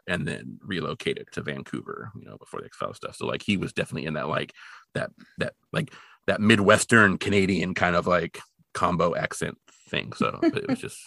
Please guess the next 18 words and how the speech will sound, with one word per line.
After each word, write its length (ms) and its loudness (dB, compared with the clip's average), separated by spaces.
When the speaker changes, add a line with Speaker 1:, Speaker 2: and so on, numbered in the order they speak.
Speaker 1:
yeah, 140 -2
it 80 -4
was 160 -6
hilarious. 500 -12
Anyway. 320 -14
So 580 12
Mulder 320 8
and 120 8
Scully 680 8
are 340 8
walking 640 8
through 360 6
a 40 8
tunnel. 560 6
They 100 2
got 180 2
their 100 2
flashlights. 840 8